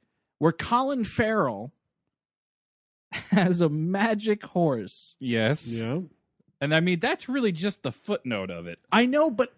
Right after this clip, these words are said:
Speaker 1: on the other hand, it's all you need to know.
Speaker 2: Sure.
Speaker 1: Like, listen, if you're, if I was trying to sell you, well, like, so Chris, this was your pick,
Speaker 2: Yeah.
Speaker 1: right?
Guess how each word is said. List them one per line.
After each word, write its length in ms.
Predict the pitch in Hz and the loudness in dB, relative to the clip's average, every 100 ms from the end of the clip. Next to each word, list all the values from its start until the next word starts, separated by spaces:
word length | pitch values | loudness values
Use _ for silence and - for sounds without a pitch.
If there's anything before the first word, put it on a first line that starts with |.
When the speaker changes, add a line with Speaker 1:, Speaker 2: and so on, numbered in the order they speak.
| - | -4
Speaker 1:
on 180 | 233 240 | -2 -2
the 140 | 240 202 | -2 2
other 300 | 254 311 254 | 4 4 4
hand, 380 | 262 285 294 262 | 2 0 -2 2
it's 200 | 208 - _ | 2 2 _
all 280 | 202 226 254 | 6 8 8
you 160 | 247 254 | 6 4
need 260 | 247 226 | 2 0
to 60 | 233 | 0
know. 380 | 226 185 160 143 | 2 4 6 8
Speaker 2:
Sure. 100 | 220 | 10
Speaker 1:
Like, 140 | 220 262 | 10 10
listen, 260 | 254 196 196 | 6 6 6
if 160 | 196 | 6
you're, 260 | 277 330 302 - - _ - | 6 2 -2 -14 -20 _ 2
if 140 | 233 | 6
I 180 | 294 370 | 6 4
was 180 | 349 - | 0 -2
trying 320 | - 233 214 | -2 0 0
to 60 | 190 | -2
sell 320 | - 202 170 | 2 2 2
you, 140 | 156 | 2
well, 220 | 196 285 277 | 2 2 0
like, 200 | 262 233 | -2 -4
so 380 | - - 269 240 | -6 0 2 2
Chris, 260 | 285 262 | 0 0
this 200 | 302 320 | -2 -2
was 160 | 269 202 | -2 2
your 140 | 202 | 2
pick, 360 | 190 131 101 - | 0 -4 -6 -6
Speaker 2:
Yeah. 200 | 165 139 | 0 2
Speaker 1:
right? 140 | 143 | 2